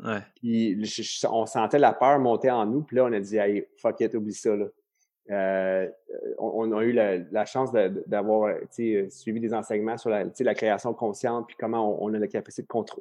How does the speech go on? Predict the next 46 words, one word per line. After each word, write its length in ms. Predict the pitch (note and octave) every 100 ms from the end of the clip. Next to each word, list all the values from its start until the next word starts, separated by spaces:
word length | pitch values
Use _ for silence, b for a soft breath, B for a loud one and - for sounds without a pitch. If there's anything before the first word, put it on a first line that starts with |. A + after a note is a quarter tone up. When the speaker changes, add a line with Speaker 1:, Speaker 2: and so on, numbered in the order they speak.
| -
Speaker 2:
contrôler 400 | A2+ G#2+ G#2+ A#2
no-, 140 | A2 -
nos 360 | G#2 G#2 G2+ G2+
pensées, 380 | A2 G2+ -
nos 100 | B2+
émotions. 460 | G#2+ G#2 F#2 - D3 _ -
Speaker 1:
Ouais. 200 | A2+ A#2 b b _
Speaker 2:
Puis 100 | -
là, 100 | C3
on 60 | B2
s'est 100 | G#2+
dit, « 80 | G#2
Ben, 80 |
attends 160 | G#2 A#2
une 60 | A#2
minute, 160 | B2
c'est 100 | A2+
le 60 | G#2+
meilleur, 320 | G2+ A2 G#2+
c'est 120 | -
le 80 | G#2
meilleur 200 | G#2 G#2+
moment 200 | G#2+ A#2
pour, 260 | - G2 -
pour 200 | G2+ -
appliquer 500 | G2+ - G#2 - B2
ce 120 | -
qu'on 260 | - G#2+ G2
sait, » 240 | - C#3 C#3
tu 20 |
sais. 100 | B2+
Fait 100 | A#2+
qu'on 200 | A2 A2+
a 100 | G#2+
dit, « 120 | G2+ A#2
Non, 100 | A2+
non, 240 | A2+ G#2+
on 40 |
va 140 | F#2+ G#2+
pas 140 | C#3
survivre 520 | B2+ - B2 A2+ C3+
à 60 | A#2+
travers 300 | A2 G#2+ G#2
ça, 160 | - B2+
on 120 | A2
va, 260 | G#2+ G2